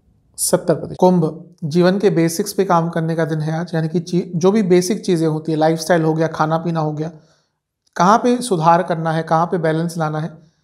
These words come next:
इसके ऊपर विचार कीजिएगा। थोड़ा मैच्योरिटी लाइए अपने जीवन में, हर एस्पेक्ट में। कम्युनिकेशन पर भी थोड़ा काम कीजिए, मिसकम्युनिकेशन बहुत लोगों से हो रही है। अ, थोड़ी अथॉरिटी भी आपको जीवन में लानी पड़ेगी। ये सब छोटी-छोटी चीज़ें हैं, लेकिन ये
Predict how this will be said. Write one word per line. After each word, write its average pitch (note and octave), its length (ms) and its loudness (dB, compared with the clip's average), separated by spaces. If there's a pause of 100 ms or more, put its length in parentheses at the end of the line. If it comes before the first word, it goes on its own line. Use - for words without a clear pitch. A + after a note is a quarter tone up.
(360)
इसके - 240 2
ऊपर G3 160 4
विचार F3+ 340 2
कीजिएगा। E3+ 320 -2
थोड़ा F3+ 260 0
मैच्योरिटी E3+ 480 0
लाइए E3+ 240 2
अपने E3+ 260 -2
जीवन D#3 240 -6
में, D#3+ 220 -12 (240)
हर A3+ 120 4
एस्पेक्ट - 420 -4
में। D3 140 -16 (540)
कम्युनिकेशन A3 540 0
पर G#3+ 140 2
भी G3+ 100 -2
थोड़ा F#3 200 2
काम E3+ 280 -2
कीजिए, E3+ 260 -4
मिसकम्युनिकेशन F#3 760 -4
बहुत E3+ 240 0
लोगों E3+ 200 0
से E3+ 140 -2
हो D#3+ 200 -2
रही C#3+ 200 -4
है। - 200 -16 (1080)
अ, F3+ 160 4 (180)
थोड़ी C4 160 4
अथॉरिटी A3+ 540 2
भी A#3+ 120 0
आपको F#3+ 280 0
जीवन E3 240 -4
में G3+ 120 -4
लानी D3 240 -4
पड़ेगी। C#3 380 -10 (380)
ये A3 80 0
सब B3 240 -2
छोटी-छोटी B3 540 2
चीज़ें G#3+ 300 -2
हैं, B3+ 100 -2
लेकिन A3 320 -2
ये A3 320 -4